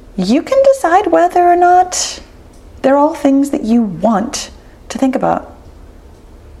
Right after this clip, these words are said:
Because you don't have to think any of them. You can choose at any time to change your thoughts about yourself. My friends,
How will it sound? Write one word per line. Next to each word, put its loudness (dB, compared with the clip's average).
Because -4
you 0
don't -2
have -4
to -2
think -6
any 0
of -4
them. -6
You -2
can -2
choose -4
at -2
any 0
time -2
to -4
change -4
your -2
thoughts -4
about -2
yourself. -8
My -2
friends, -6